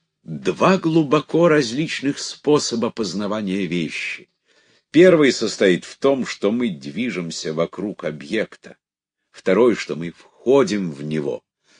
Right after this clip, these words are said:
Первый зависит от позиции, с которой мы смотрим,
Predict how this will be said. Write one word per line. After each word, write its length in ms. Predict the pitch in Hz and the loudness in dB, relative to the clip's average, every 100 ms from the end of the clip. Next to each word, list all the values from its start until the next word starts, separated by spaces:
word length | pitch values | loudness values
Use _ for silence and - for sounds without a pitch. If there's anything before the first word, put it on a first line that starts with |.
| _ - | _ 4
Первый 380 | 175 165 151 | 6 6 6
зависит 540 | 120 135 139 - 117 - | 4 2 0 -2 -6 -6
от 280 | 127 - - | -6 -6 0
позиции, 680 | 127 117 143 - - 78 65 | 0 2 -2 -4 -8 -8 -8
с 160 | - | -8
которой 360 | 85 82 82 82 | -6 -4 -4 -4
мы 140 | 80 | -4
смотрим, 540 | - 82 85 76 69 | -8 -6 -8 -8 -12